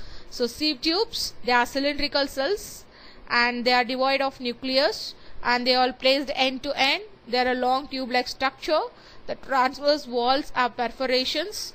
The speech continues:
and they are called sieve plates. Companion cells, they are living parenchyma cells and they are associated with the sieve tube cells, which is going to function along with sieve tube cells. Next is phloem parenchyma.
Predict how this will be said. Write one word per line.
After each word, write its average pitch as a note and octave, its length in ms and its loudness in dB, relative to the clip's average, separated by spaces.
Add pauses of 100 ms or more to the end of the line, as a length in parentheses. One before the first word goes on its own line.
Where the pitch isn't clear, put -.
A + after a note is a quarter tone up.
(160)
and A#3 180 -2
they A#3+ 100 2
are B3 80 2
called B3+ 280 2
sieve A#3+ 340 -4
plates. C#4+ 440 2 (440)
Companion C4 640 0
cells, C#4+ 480 0
they B3 120 0
are A#3+ 100 4
living B3 320 0
parenchyma A#3+ 680 0
cells C#4+ 480 0 (960)
and A#3+ 120 0
they B3+ 120 4
are A#3+ 120 4
associated C4+ 720 0
with A#3+ 140 -2
the C4 220 2
sieve C4 380 -6 (380)
tube C4+ 320 -4
cells, D4 360 2 (360)
which A#3 120 -4
is C4+ 120 -2
going C4 200 2
to D#4 80 -6
function D4+ 500 -2
along B3 380 0
with F#4 160 -8
sieve C4 360 -4
tube A3 260 -4
cells. F3+ 440 -6 (560)
Next C4 300 0
is D4+ 180 -4
phloem B3+ 360 -2
parenchyma. B3 680 2